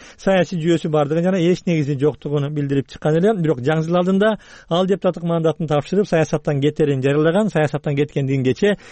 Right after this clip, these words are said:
Facebook баракчасында билдирүүсүндө Бабанов кайрадан ырастады.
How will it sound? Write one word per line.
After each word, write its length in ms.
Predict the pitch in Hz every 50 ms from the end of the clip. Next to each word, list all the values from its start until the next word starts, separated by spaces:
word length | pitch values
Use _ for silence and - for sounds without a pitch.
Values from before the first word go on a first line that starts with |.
| - - -
Facebook 380 | - - 170 185 196 185 196
баракчасында 420 | 185 185 175 - 190 175 175 180 170
билдирүүсүндө 400 | 175 175 180 160 147 180 190 175
Бабанов 360 | 139 139 139 156 175 196 180 - - - -
кайрадан 600 | - - 160 165 180 190 175 147 147 143 143 151 175
ырастады. 880 | - 196 143 139 135 131 - - - 143 139 139 151 143 127 110 -